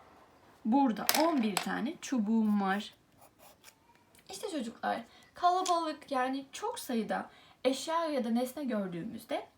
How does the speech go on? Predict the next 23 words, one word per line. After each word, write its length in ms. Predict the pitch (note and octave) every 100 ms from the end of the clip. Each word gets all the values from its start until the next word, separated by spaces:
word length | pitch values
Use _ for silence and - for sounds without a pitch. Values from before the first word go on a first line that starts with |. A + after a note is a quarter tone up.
| -
onlu 340 | F4 E4+ D#4+
gruplara 460 | C4 G3+ - F#3 -
ayırıyoruz. 720 | G3 F#3 F3 E3+ B3+ F#4 - - - _
Kaç 200 | G#4 B4+
tane 380 | - D#4 C#4+ B3 -
onlu 380 | C4+ C4+ D4+
grup 220 | A#3 G3+ G3
yaptıysak 600 | F#3 - D#3+ G#3+ E4 B4 -
sayısını 560 | - C#4+ C#4 - A#3
yazıyoruz. 600 | G3+ F3 A3 - - - - - - - - - C4+
Ve 100 | C4+
kaç 280 | D#4 -
tane 440 | - B4 G#4 D#4 A3
bir 260 | C#4 A#3
başına 400 | A3 G#3+ - F#3+
kalan 420 | F#3 F#3 F3+ F3+ F3
varsa 460 | F3+ G3 - B4+ - _
onun 200 | D#4+ D4+
sayısını 480 | C#4+ B3+ A#3 - A3+
yazıyoruz. 640 | A3+ A3 A3 G3+ G#3+ - - _ - - - - -
Çocuklar 400 | G#4+ G#4+ G4+ B3
bir 40 |
şey 160 | - C5